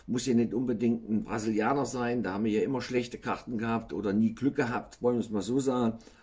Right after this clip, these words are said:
sondern in Österreich oder in der Schweiz. Es muss da irgendwo einen Knipser geben, der uns noch irgendwo in der Rückrunde zehn Tore garantiert und der nicht irgendwo, äh, das Geld auffrisst. Das kann ich mir einfach nicht vorstellen.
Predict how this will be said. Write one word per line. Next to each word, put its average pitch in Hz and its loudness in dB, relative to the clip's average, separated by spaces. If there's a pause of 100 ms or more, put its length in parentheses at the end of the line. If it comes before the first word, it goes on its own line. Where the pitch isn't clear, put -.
(120)
sondern 107 0 (300)
in 135 0
Österreich 120 2
oder 110 2
in 113 -2
der 101 -2
Schweiz. - -6
Es - -10
muss 110 -2
da - -6
irgendwo 147 4
einen 104 2
Knipser 165 6
geben, 120 6 (420)
der 123 4
uns 120 0
noch 123 -2
irgendwo 120 4
in 113 6
der 92 2
Rückrunde 107 2
zehn 107 2
Tore 120 0
garantiert 104 0 (360)
und 107 2
der 104 2
nicht 101 0
irgendwo, 101 2 (360)
äh, 92 0 (720)
das - -10
Geld 127 0
auffrisst. - -8
Das - -8
kann 156 -2
ich 117 -8
mir 117 -2
einfach 120 -2
nicht 95 -4
vorstellen. 139 4